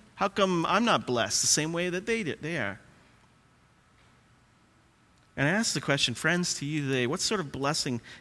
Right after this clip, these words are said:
do we pursue as followers of Jesus? Does, does, does our sense of blessing look any different than the world around us?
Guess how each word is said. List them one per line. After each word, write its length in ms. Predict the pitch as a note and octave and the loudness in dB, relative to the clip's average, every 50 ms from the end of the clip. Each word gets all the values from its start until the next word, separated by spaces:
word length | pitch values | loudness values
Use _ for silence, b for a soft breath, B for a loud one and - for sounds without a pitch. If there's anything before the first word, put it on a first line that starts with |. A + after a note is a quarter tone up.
| B _ | B _
do 160 | - C#3 C3 | 0 0 2
we 180 | B2 C#3 D3+ D#3 | 2 2 2 0
pursue 560 | - - - C#3 - - - - E3 D#3 C#3+ | -2 -4 -4 -2 0 0 0 0 0 0 0
as 140 | B2 A#2+ - | 0 -2 -2
followers 560 | - - C#3 B2+ B2+ C#3+ C#3+ C3+ C3 B2 A2 | -4 -6 -4 -4 -2 -2 -2 -2 -4 -4 -4
of 100 | A2+ G#2+ | -8 -8
Jesus? 560 | G#2 G#2+ G#2 G#2 F#2 F2+ E2+ - - - - - - - _ _ _ _ _ _ _ _ _ _ _ _ _ _ _ _ _ _ | -6 -6 -6 -6 -6 -8 -10 -10 -10 -10 -10 -14 -20 -20 _ _ _ _ _ _ _ _ _ _ _ _ _ _ _ _ _ _
Does, 200 | - D#3 C#3 F3 F#3 - - D3+ | -4 -2 0 0 -2 -2 0 2
does, 220 | F3 E3 D#3 F#3 B B B - | 2 2 2 0 B B B -2
does 140 | - E3+ E3 | 2 6 8
our 180 | F3 F#3+ A#3+ | 8 8 8
sense 380 | A3+ - - - G3+ F#3+ - - | 6 6 6 6 4 4 4 2
of 160 | D3 C3 - | 0 0 -2
blessing 520 | - C3+ C#3 C#3 C#3 - - D#3+ C3+ B2+ A#2+ B B B B | 2 6 6 6 6 4 2 2 0 0 -2 B B B B
look 260 | C3 C3+ D#3+ D#3 - - | 2 4 4 4 2 0
any 340 | - E3 F3+ G3+ G#3+ A3 G#3+ | 2 4 4 6 6 4 4
different 840 | F3+ C#3 A#2 D3+ D3+ C#3+ - - B2+ A2+ G#2+ G2 F#2 - - - - - _ _ b b b b b b b _ | 2 2 2 2 2 2 0 -2 -4 -4 -4 -6 -8 -12 -14 -18 -20 -20 _ _ b b b b b b b _
than 180 | C3 C#3+ C#3+ C#3 | 0 2 4 4
the 80 | C3+ | 4
world 280 | B2+ B2+ B2+ B2 B2 A#2+ | 4 4 2 2 2 0
around 380 | A#2 G#2+ G#2+ G2+ G#2 G#2 F#2 F2+ | -2 -2 -4 -4 -6 -6 -8 -8
us? 340 | F2+ - - - - - | -8 -6 -6 -6 -6 -8